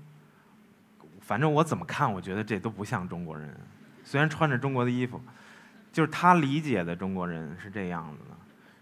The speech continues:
然后无独有偶，右边这张图是清末的时候，一个中国人画的一个美国的一个惊险小说的插图。而我觉得这怎么看也不像外国人，也不像欧洲人，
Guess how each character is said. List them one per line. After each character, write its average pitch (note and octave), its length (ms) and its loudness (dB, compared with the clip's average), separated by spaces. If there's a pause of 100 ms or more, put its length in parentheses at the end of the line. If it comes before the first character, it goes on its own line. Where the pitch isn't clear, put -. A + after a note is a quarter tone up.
然 B2+ 120 2
后 E3 60 4
无 D#3 160 4
独 D#3 220 2
有 B2 120 4
偶， E2+ 380 0
右 C#3 180 0
边 A#2 160 0
这 A#2+ 80 -2
张 A#2 200 0
图 A2 240 -8
是 A2 240 -6
清 D#3 340 -2
末 B2+ 240 2
的 F2 100 -2
时 F2+ 140 -10
候， F2 180 -4
一 F#2+ 140 -6
个 A#2 140 -4
中 D3+ 180 -4
国 C3 100 0
人 A#2 160 2
画 A#2 240 4
的 F#2 160 0
一 G2 120 -4
个 G#2+ 100 -2
美 F#2+ 260 -2
国 G2 280 -2
的 A#2 200 -2
一 G#2+ 80 -4
个 G#2+ 160 -4 (220)
惊 D#3 260 -2
险 A#2+ 300 -2
小 - 220 -8
说 C3+ 280 -8 (1200)
的 A2+ 100 -2
插 A#2+ 240 4
图。 A2 340 -4 (840)
而 D3+ 140 2
我 C#3+ 80 4
觉 D3+ 140 4
得 D3+ 100 4
这 D3+ 180 4
怎 A2 140 -2
么 F2+ 80 -6
看 C3 240 2
也 F#2 80 -2
不 G2+ 140 -6
像 F2 340 -4 (380)
外 A#2+ 200 0
国 D#2+ 180 -6
人， D#2 140 -10 (520)
也 G2 60 -14
不 A2 100 -10
像 A2 160 -2
欧 A2+ 140 2
洲 A2 180 -2
人， D#2+ 120 -8